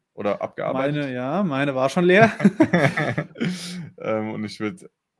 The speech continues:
Speaker 1: also ich,
Speaker 2: Dann
Speaker 1: hat mir Spaß gemacht. Ich glaub, wir haben da auch viel, äh, so ein bisschen Überschneidung, auch wenn wir geguckt haben, dass
Speaker 2: Mhm.
Speaker 1: wir nicht so die gleichen Spieler nehmen, aber ich glaub, deine Liste würd ich genauso unterschreiben. Ähm, und wie immer darfst du gerne dann noch mal das letzte Schlusswort haben.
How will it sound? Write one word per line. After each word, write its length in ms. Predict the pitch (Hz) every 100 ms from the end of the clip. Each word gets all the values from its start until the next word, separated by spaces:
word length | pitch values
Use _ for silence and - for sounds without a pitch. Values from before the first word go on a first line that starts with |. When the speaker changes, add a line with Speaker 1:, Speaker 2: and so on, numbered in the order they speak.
| _ _
Speaker 1:
also 180 | 107 98
ich, 160 | 95
Speaker 2:
Dann 180 | - 135
Speaker 1:
hat 180 | 107 -
mir 100 | 117
Spaß 360 | - 101 143
gemacht. 260 | - 135 123
Ich 80 | 113
glaub, 240 | 110 113
wir 80 | 95
haben 160 | 110 123
da 80 | 101
auch 140 | 98
viel, 420 | - 135 143 135 _ _ _ _ _ _
äh, 500 | 98 98 98 101 98
so 120 | 98 101
ein 140 | 98
bisschen 240 | 131 127 131
Überschneidung, 720 | 113 113 113 110 135 151 156
auch 200 | - -
wenn 140 | 120
wir 100 | 117
geguckt 320 | 113 110 135 123
haben, 140 | 113
dass 120 | 117
Speaker 2:
Mhm. 100 | 135
Speaker 1:
wir 140 | 107 104
nicht 260 | 113 -
so 340 | - 117 117 117
die 140 | 104
gleichen 340 | 98 107 131 -
Spieler 340 | - 123 123
nehmen, 280 | 120 120 117
aber 200 | 92 90
ich 120 | 90
glaub, 320 | 90 90 92 - _
deine 200 | 90 95
Liste 320 | 98 101 95
würd 120 | 95
ich 80 | -
genauso 300 | 85 90 98
unterschreiben. 720 | 101 196 - 98 98 101 101 _ _ _ _ _ _
Ähm, 400 | 85 82 80 80 _ _ _ _
und 180 | 92 90
wie 80 | 90
immer 200 | 90 90
darfst 300 | 90 87 -
du 60 |
gerne 260 | 87 98 98
dann 140 | 92
noch 100 | 92
mal 120 | 90
das 160 | 87 87
letzte 360 | 87 - - -
Schlusswort 460 | - 90 - 160
haben. 280 | 156 151 156